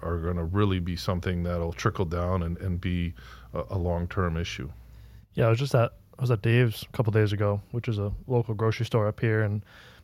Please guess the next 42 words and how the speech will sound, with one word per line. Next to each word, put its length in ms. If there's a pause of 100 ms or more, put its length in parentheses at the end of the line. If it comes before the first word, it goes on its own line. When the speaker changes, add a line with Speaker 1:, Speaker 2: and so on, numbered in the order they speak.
Speaker 2:
there 80
was 100
a 40
sign 320
on 100
the 120
thing 200
when 80
you 40
were 40
checking 280
out, 180
like, 140 (240)
you 80
know, 60
there's, 180
w-, 260 (320)
they 140
said 180
something 220
like, 80
"We're 60
not 160
currently 240
dealing 260
with, 160
like, 160
food 260
shortages 480
or 80
supply 340
shortages. 440
We're 60
dealing 180
with 140
logistics 640 (380)
issues 360
and 80
Speaker 1:
Right. 100
Speaker 2:
logistics 220
problem." 220
Like, 160